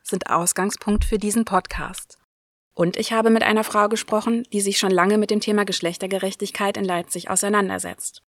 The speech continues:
Susanne Hähnel vom Referat für Gleichstellung der Stadt Leipzig. Das Referat für Gleichstellung ist als Teil der Stadtverwaltung für das Querschnittsthema Gleichstellung zuständig.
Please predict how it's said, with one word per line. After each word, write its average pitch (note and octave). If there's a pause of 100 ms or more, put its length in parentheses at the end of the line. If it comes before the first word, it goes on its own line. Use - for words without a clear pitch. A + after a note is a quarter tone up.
(420)
Susanne F3
Hähnel F3+
vom A3
Referat F#3+
für G#3
Gleichstellung F#3
der D#3+
Stadt D#3
Leipzig. - (800)
Das -
Referat G#3
für A#3+
Gleichstellung G#3+
ist -
als F3+
Teil G3
der F#3
Stadtverwaltung F3+ (200)
für -
das F#3
Querschnittsthema G3
Gleichstellung E3+
zuständig. E3